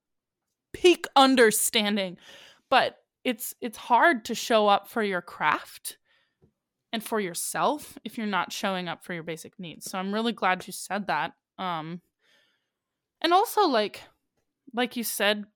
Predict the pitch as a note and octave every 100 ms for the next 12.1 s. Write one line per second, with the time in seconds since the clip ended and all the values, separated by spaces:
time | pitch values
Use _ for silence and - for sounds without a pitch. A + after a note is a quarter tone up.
0 | _ A#3+ - - - F#3 G#3 C4 C4+ G#3+
1 | - G3+ D#3+ - E3 - D4 D#4+ A3 -
2 | D3 G3 D4 D#4+ E4+ D#4+ - _ _ _
3 | _ _ _ - A#3 A3 G3+ - - _
4 | - C#4+ - D#4+ - A#3+ A3 A3+ G#3+ A3
5 | F#3+ F3+ - G#3+ A#3 G#3+ E3+ D#3 D#3+ D#3
6 | D#3 - F#3+ _ _ _ _ _ _ -
7 | - A3+ A3 G#3+ G#3+ G#3+ G3 B3+ G#3+ G#3+
8 | G3+ G3 F3+ F#3+ G3 F3+ F#3 - - -
9 | _ _ _ _ _ _ _ _ _ _
10 | _ A3+ A#3+ F#3 F3+ A3+ F#3+ G3+ E3 -
11 | - - G#3 A3 - G3+ G3+ F3 E3 -